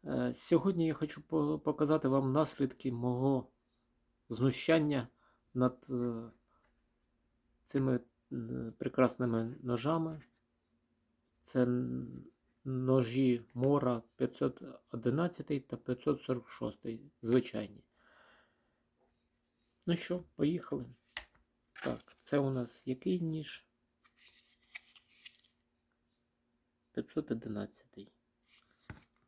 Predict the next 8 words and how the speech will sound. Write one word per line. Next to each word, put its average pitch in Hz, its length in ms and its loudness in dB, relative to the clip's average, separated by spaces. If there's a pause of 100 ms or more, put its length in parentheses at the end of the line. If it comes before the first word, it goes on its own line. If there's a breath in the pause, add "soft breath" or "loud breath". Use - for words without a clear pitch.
(220)
А 110 80 -10
це - 280 -2
у 170 120 -2
нас 156 380 -10 (4000)
ногами. 98 480 -14 (1040)
П'ятсот 139 400 -2
сорок 120 320 -8
шостий. - 480 -20